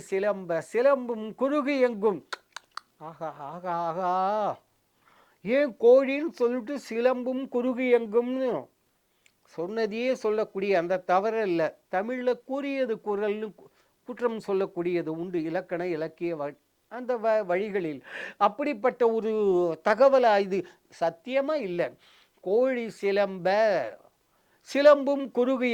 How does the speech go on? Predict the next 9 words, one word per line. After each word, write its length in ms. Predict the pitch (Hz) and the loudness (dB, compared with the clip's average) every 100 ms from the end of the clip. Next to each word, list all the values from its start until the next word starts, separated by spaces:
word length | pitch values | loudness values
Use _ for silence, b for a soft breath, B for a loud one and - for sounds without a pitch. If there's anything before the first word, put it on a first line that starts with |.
| 226 | 2
எங்கும், 320 | 220 214 180 - | 4 0 0 -4
இங்க 160 | 180 196 196 | -4 2 2
எங்கும்னு 380 | 202 196 226 247 220 | 2 -2 -4 -2 0
இல்ல, 120 | 202 240 208 | 0 2 0
ஆனா 140 | 214 190 | 0 -2
அங்க 140 | 165 180 175 | 0 0 -2
எங்கும்னு 380 | 185 196 208 196 | -4 -6 -2 -2
இருக்கு. 240 | 160 - 156 170 | -2 -6 -8 -4
ஆனா 120 | 233 | -6